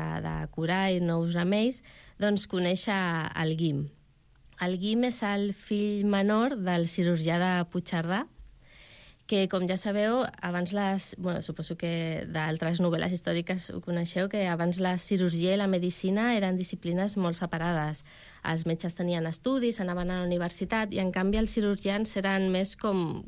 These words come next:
Bueno, com barbers, com una mena d'artesans que s'ho transmetien de pares a fills i, i no, no hi havia gaires estudis reglats. Llavors el Guim és el fill del cirurgià de Puigcerdà i llavors admira moltíssim els metges,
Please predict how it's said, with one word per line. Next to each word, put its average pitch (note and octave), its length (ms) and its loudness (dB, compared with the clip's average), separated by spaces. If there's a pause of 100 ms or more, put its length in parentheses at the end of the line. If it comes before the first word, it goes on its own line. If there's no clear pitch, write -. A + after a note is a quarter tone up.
(200)
Bueno, E3+ 320 0
com D#3+ 160 0
barbers, D#3 400 -2
com D#3 160 -6
una F3+ 100 -4
mena F#3+ 240 -2
d'artesans F#3 680 -4
que E3+ 180 -2 (380)
s'ho - 120 -4
transmetien F3 480 0
de F3 140 -2
pares F3+ 220 -4
a F3+ 40 -4
fills G3 440 0
i, D#3 320 -2
i F3 160 0
no, D#3+ 480 2 (320)
no F3 200 2
hi E3 120 2
havia E3 400 0
gaires D#3+ 340 -2
estudis E3 400 -2
reglats. D3 460 -6 (420)
Llavors F3+ 320 2
el G3 80 2
Guim G#3+ 240 2
és G#3+ 140 0
el G3 200 2
fill G3 300 0
del F#3 160 0
cirurgià F3+ 400 0
de F#3 80 0
Puigcerdà G3+ 640 -2
i F#3 100 0
llavors E3+ 300 0
admira F3 360 2
moltíssim F3+ 500 2
els F3 180 0
metges, A#3 560 -2